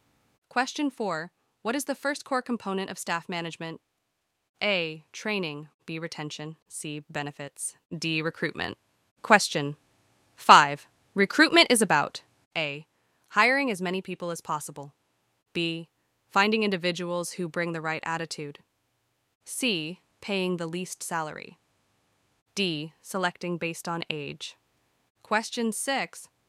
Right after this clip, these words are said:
What is the significance of training in staff management? A. It ensures employees can clock in and out. B. It's about showing someone their desk. C. It's about instilling the values, vision, and mission of the campground.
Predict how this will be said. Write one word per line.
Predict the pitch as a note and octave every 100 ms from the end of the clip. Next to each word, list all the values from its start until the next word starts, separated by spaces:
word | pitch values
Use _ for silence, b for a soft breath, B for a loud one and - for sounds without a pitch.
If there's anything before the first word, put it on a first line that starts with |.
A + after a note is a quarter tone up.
| _
What | - G#3+
is | A#3
the | G#3
significance | - F3+ F#3+ A3+ A#3+ G#3+ G#3
of | F#3+
training | - G3 G3
in | G3
staff | F3+ F#3+ F3 -
management? | D4+ C4 - - - - _ _ _ _ _ -
A. | C#4 F#3+ D#3+ A3 - _ -
It | F3
ensures | E3+ - G3 G3 F#3+
employees | F#3 F3+ F3 F3 F3+
can | - F3
clock | - E3+ E3 -
in | F3+ F3 F3
and | - E3 C#3
out. | C#3 C3+ - - - _ _ -
B. | F#3+ F3+ F3+ B3 -
It's | F3+
about | E3+ E3 -
showing | - E3+ E3
someone | - E3 E3
their | D#3+ D#3+
desk. | C#3 - - - - _ _ -
C. | - G#3 F3+ F#3+ A3 _ _
It's | F#3+ G3+
about | F#3+ -
instilling | F#3 - G3 F#3 F#3
the | F3
values, | D#3+ F3 F#3+ G#3 A3 B3 - -
vision, | E3+ F#3 F#3+ F#3 -
and | F3 F3
mission | G3 - C#3+ C#3+
of | D#3 D#3
the |
campground. | D#3+ D#3+ D3+ - C#3+ D#3 D3+